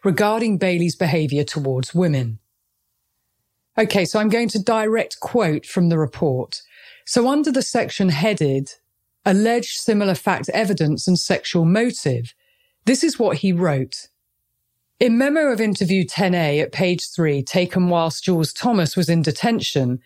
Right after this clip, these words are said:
she was asked, "Are you surprised Ian Bailey has been arrested for the murder of Sophie Toscan du Plantier?" She replied, "Yes. I can't believe it. I'm totally shocked.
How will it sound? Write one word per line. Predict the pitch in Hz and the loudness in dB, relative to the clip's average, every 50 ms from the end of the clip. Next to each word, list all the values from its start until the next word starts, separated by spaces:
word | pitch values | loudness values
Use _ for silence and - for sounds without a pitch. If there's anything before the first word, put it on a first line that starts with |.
| _ _ _ _ | _ _ _ _
she | - - 269 277 | -2 0 0 2
was | 285 294 233 | 2 2 2
asked, | 220 202 196 190 180 - - | 0 0 0 -2 -2 -2 -2
"Are | - 202 208 | 0 0 2
you | 208 196 180 | 2 2 2
surprised | - - 165 - - 208 196 185 165 160 160 160 - - | 0 -2 -4 -2 0 0 0 2 2 0 0 -2 -2 -2
Ian | - 180 185 175 170 151 | 0 0 2 2 2 2
Bailey | 190 185 180 180 170 160 | 2 2 2 2 0 2
has | 135 151 170 | 0 0 0
been | - - 180 170 175 | 0 0 0 2 2
arrested | 170 180 185 151 - - - 156 - | 2 2 0 0 -2 -4 -6 -6 -2
for | - 170 | -2 0
the | 160 175 | 2 2
murder | 175 170 170 160 156 156 165 | 2 2 2 2 0 0 0
of | 160 143 | 0 -2
Sophie | - - 180 165 165 - - 160 | -2 0 0 0 0 0 -2 -4
Toscan | 147 - - 160 139 - - 160 147 135 | -4 -2 -2 -2 -2 -2 -2 -2 0 0
du | 147 | -2
Plantier?" | 135 - 220 226 240 240 - - 175 143 120 117 120 - - _ _ _ _ _ _ _ _ _ _ _ _ _ _ _ - | -2 -2 -2 0 0 0 0 0 0 0 0 -2 -4 -6 -10 _ _ _ _ _ _ _ _ _ _ _ _ _ _ _ -10
She | - - 285 302 | -2 0 2 2
replied, | 254 254 - - 190 170 151 151 151 165 165 - | 2 0 0 0 0 0 2 2 0 0 -2 0
"Yes. | 196 220 240 202 156 123 110 - - - - - _ _ _ _ _ _ _ _ _ - | 0 2 2 2 2 0 -2 -6 -8 -12 -14 -16 _ _ _ _ _ _ _ _ _ -2
I | 180 180 | -2 -2
can't | - - 226 202 185 165 165 | 0 2 0 2 0 0 0
believe | 202 214 208 196 190 127 127 | 0 2 2 2 2 2 0
it. | 123 123 - - _ _ _ _ _ - | -4 -4 -6 -12 _ _ _ _ _ 0
I'm | 202 208 185 | 0 2 2
totally | - 247 254 247 - - 208 220 190 | 2 2 0 0 0 0 0 0 0
shocked. | - - - 175 139 127 - - - | -2 -2 0 0 0 0 -4 -10 -16